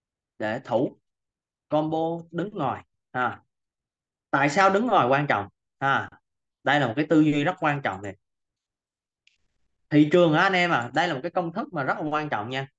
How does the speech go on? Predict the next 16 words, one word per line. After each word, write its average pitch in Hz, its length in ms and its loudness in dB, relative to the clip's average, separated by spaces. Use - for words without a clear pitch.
Công 185 160 -2
thức 240 160 -2
này 127 200 0
á 147 260 0
là 113 200 -4
công 151 140 -4
thức - 220 -12
hai 165 360 0
hai 151 320 -4
sáu. - 360 -2
À, 113 340 -4
công 127 120 -8
thức 143 120 -10
hai 143 140 -2
hai 123 140 -2
sáu. 135 280 -4